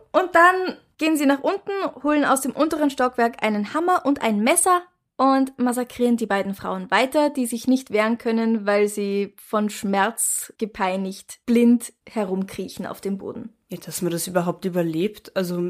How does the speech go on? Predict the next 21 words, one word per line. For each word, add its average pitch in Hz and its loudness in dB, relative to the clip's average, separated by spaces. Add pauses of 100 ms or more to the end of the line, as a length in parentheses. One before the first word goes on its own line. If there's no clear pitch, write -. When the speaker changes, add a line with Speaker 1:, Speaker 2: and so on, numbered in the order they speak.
(160)
Speaker 2:
nicht 180 -6
in 190 -2
Speaker 1:
Ach, 196 -6
du 175 -4
Speaker 2:
Ohnmacht 208 2
Speaker 1:
kannst 214 -2
Speaker 2:
fällt. 226 -2
Speaker 1:
viel 220 2
überleben. 190 -2
Speaker 2:
Na, 202 6
ich 196 -2
meine 196 2
rein 202 4
vom 196 0
Blutverlust. 196 -4
Also 180 -6
wenn 185 2
ich 185 -2
Augen 185 0
ausreiße, 214 -2
dann 202 -4